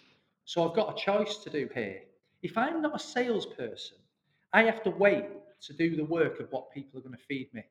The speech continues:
or I have to eat the food that people are gonna feed me. Now, I like what I like. So if I want to go to a certain place,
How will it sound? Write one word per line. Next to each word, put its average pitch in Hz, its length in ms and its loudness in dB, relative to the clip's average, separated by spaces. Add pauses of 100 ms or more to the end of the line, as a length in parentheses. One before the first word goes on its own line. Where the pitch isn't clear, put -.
(140)
or 147 60 -6
I 160 80 -2
have - 140 -12
to 151 120 -4
eat - 300 -6 (360)
the 143 60 -20
food 190 300 0
that 120 200 -8
people 123 220 -14
are 113 60 -12
gonna 113 180 -16
feed 170 240 -6
me. 113 60 -12 (320)
Now, 147 80 -4
I 180 140 4
like 151 260 0
what 123 160 -4
I - 20 -8
like. 165 300 -2 (600)
So - 120 -4
if 165 100 0
I 240 140 8
want 208 240 0
to 175 100 -10
go 185 160 2
to - 140 -6
a 156 40 -4
certain 160 360 0
place, - 480 -4